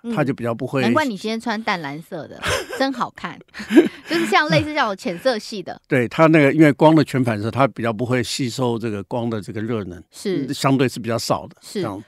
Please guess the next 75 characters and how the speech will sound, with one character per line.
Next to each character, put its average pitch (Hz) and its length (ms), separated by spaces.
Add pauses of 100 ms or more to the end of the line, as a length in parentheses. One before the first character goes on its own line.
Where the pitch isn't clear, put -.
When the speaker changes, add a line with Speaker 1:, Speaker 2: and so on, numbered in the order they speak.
Speaker 1:
所 359 160
以 359 100
意 370 60
思 339 140
就 320 100
是 294 60
说， 302 100
Speaker 2:
嗯， 285 40
Speaker 1:
如 262 120
果 208 140
你 170 120
在 208 140
夏 220 160
天 214 140
撑 208 180
黑 196 180
的 185 120
伞， - 200
就 180 120
是 170 100
找 123 220
死 - 260
吗？ - 220 (300)
Speaker 2:
嗯。 - 80 (440)
<laughs> - 440
没 156 100
有 139 120
啦， 120 140
Speaker 1:
因 415 80
为 - 120
有 226 100
一 - 20
些 359 220
黑 349 260
的 285 140
伞， - 180
Speaker 2:
其 156 40
实 160 40
Speaker 1:
然 165 60
后 214 80
里 196 80
面 240 120
有 220 120
涂 185 260
一 220 60
层， 175 200
你 156 40
知 160 80
道 175 120
吗？ 160 220 (340)
那 226 120
种 156 280 (240)
防 160 300
晒 190 260
的 170 100
那 180 100
种 165 160
成 160 260
分 170 180
的。 160 80
Speaker 2:
那 160 120
也， 117 180 (120)
也 131 120
不 120 140
至 143 200
于， 127 160
因 160 80
为 165 60
它 151 220
毕 156 180
竟 135 160
它 135 160
还 127 220
是 151 180
有 101 300